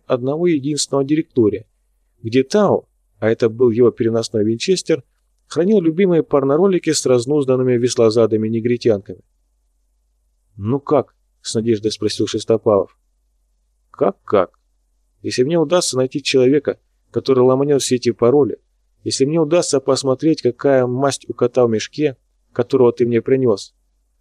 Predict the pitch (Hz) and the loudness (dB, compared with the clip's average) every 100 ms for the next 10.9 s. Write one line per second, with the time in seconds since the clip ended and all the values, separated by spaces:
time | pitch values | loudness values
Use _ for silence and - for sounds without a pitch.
0 | _ _ - 117 170 - 175 165 208 180 | _ _ -6 -2 -2 -2 -4 0 0 2
1 | 131 123 113 104 98 151 196 147 127 143 | 2 0 0 0 0 0 2 2 2 0
2 | 165 - 113 147 156 - 123 - - 151 | -2 -2 -2 0 -2 -4 -6 -6 -4 -2
3 | 135 110 117 117 113 113 110 98 92 - | -2 0 2 4 4 2 0 -2 -10 -18
4 | _ _ _ _ _ _ _ _ _ - | _ _ _ _ _ _ _ _ _ -8
5 | 107 131 147 147 147 - 156 120 90 _ | -4 -2 0 0 0 2 0 0 -10 _
6 | _ _ _ _ _ _ 90 92 160 - | _ _ _ _ _ _ -12 -4 -2 0
7 | 180 180 170 - - _ _ _ _ 98 | 0 0 -2 -4 -16 _ _ _ _ -2
8 | 120 175 220 147 131 - 127 151 143 131 | 0 2 0 -2 -4 -4 -2 0 2 2
9 | 120 98 - _ _ _ 98 120 202 226 | 4 2 -2 _ _ _ -10 -4 -2 -2
10 | 151 170 151 139 131 104 104 90 - | -2 -2 -2 0 0 2 2 0 -8